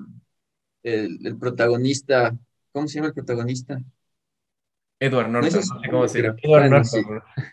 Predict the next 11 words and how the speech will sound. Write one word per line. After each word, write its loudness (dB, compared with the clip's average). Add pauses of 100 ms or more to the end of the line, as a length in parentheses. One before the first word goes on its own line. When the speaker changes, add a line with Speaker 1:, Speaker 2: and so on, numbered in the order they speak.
Speaker 1:
Edward 4
Norton 2
dice 0
como -8
que -2 (400)
hay 0
una -2
parte 0
en -4
la -6
que, -8